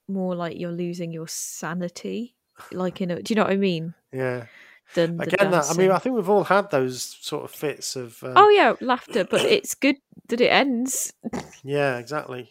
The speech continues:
Speaker 2: Yeah. I remember, um, when I was a J W, I was reading the paragraphs in the book study um, and it was a passage, I think it was a passage either from the Bible or from the Watchtower, I can't remember.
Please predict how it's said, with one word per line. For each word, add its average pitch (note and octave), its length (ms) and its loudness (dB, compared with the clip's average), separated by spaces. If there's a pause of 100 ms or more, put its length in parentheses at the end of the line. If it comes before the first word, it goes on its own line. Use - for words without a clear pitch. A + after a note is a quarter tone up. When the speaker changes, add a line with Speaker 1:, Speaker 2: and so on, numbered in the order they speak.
Speaker 2:
Yeah. C3+ 420 -6
I D3+ 40 -4
remember, D3 540 -2
um, C3+ 320 -4 (240)
when C#3 240 -8
I C3 120 -4
was B2+ 420 -8 (200)
a - 40 -20
J C3 180 -8
W, B2+ 440 -10
I B2 80 -10
was A#2+ 200 -14
reading B2+ 340 -8
the A#2+ 260 -14 (580)
paragraphs C#3 560 -2
in B2+ 100 -8
the A#2 80 -14
book C3 220 -8
study - 440 -14 (880)
um, C3 600 -6 (160)
and F3+ 140 -2
it F3+ 100 -6
was - 600 -4
a D#3 40 -12
passage, - 840 -6
I - 60 -20
think - 300 -20
it A3+ 60 -8
was D#3+ 120 -8
a D3 60 -6
passage C#3+ 760 -14 (360)
either D3 260 -6
from F3 260 -6
the D3+ 60 -10
Bible E3 500 -4
or A#2 180 -8
from B2+ 180 -10
the B2 40 -10
Watchtower, B2 480 -10
I - 80 -18
can't C3+ 160 -10
remember. C3 320 -12